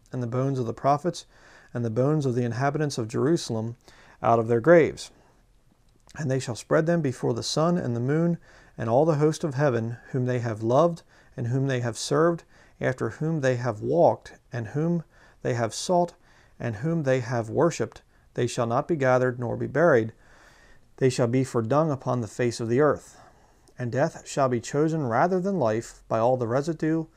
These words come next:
of them that remain of this evil family, which remain in all the places whither I have driven them, saith the Lord of hosts." Okay? Now, if you want to keep your hand there, in Jeremiah, we're gonna be coming back to Jeremiah chapter eight. If you have a little piece of paper or bookmark or something like that,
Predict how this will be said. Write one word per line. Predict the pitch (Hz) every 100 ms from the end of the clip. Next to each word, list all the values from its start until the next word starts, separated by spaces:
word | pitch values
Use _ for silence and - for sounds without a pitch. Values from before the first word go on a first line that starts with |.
| _ _ -
of | 110 110
them | 135
that | 135 98
remain | 117 117 143 139
of | 110
this | 110
evil | - 131 147 139
family, | - 156 127 110 110 123
which | 127
remain | 120 117 127 135 127
in | 113
all | 110 139
the | 143
places | - 135 131 143 127
whither | 120 135 160
I | 120 123
have | 120
driven | 117 147 131
them, | 107 110 - _ - _
saith | - - 135 143 139 - 131
the | 135
Lord | 117 127 139 127
of | 110
hosts." | - 139 - - - - _ _ - - -
Okay? | - 139 175 _ - - - - -
Now, | 123 127 -
if | 123 -
you |
want | 165 139
to | 170
keep | -
your | 117
hand | - 160 160 139
there, | 120 160 123 58 - - - - -
in | 117
Jeremiah, | 113 135 143 127 127
we're | 120
gonna | 123
be | 120
coming | - 135
back | 131 131
to | 123
Jeremiah | 113 123 127 123
chapter | - 127 120
eight. | 123 123
If | -
you | 127
have | 120
a | 120
little | 117
piece | - 127 -
of |
paper | - 127 120 123 113
or |
bookmark | 113 120 - 120 117
or | 117
something | - 123 123
like | 123 120
that, | 127 123